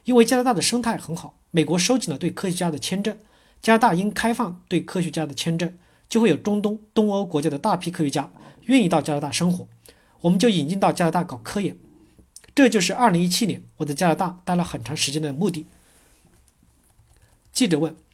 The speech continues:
：“您提到在加拿大加大投资，投资规模大概是多大？一千亿美元还是一百亿美元？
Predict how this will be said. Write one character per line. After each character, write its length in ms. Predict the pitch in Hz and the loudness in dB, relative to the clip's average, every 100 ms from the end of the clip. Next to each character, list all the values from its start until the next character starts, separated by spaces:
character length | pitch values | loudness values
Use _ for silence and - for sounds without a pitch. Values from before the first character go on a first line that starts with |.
| _ - _ - | _ -20 _ 2
：“您 180 | 233 269 | 4 4
提 120 | 214 | 4
到 100 | 226 | 4
在 140 | 226 | 4
加 140 | 185 220 | 4 4
拿 60 | |
大 160 | 220 165 | 4 0
加 200 | - 226 | 2 2
大 80 | 180 | 2
投 180 | 139 147 | -4 -6
资， 280 | 175 180 - | -4 -6 -8
投 160 | - 160 | -8 -2
资 100 | 180 | 0
规 140 | 233 | 2
模 180 | 214 139 | 2 0
大 140 | 208 180 | -4 -4
概 100 | 160 | -4
是 140 | 156 | -6
多 180 | - 180 | -4 -4
大？ 200 | - - _ _ _ - | -4 -12 _ _ _ -4
一 100 | 233 | -2
千 220 | - 247 | 0 0
亿 40 | |
美 140 | 208 135 | 0 -2
元 220 | 127 139 _ | -8 -14 _
还 140 | - 151 | -10 -6
是 120 | 190 | -4
一 120 | 247 | -2
百 160 | 233 123 | -4 -4
亿 80 | 165 | -4
美 120 | 131 | -6
元？ 180 | 117 | -10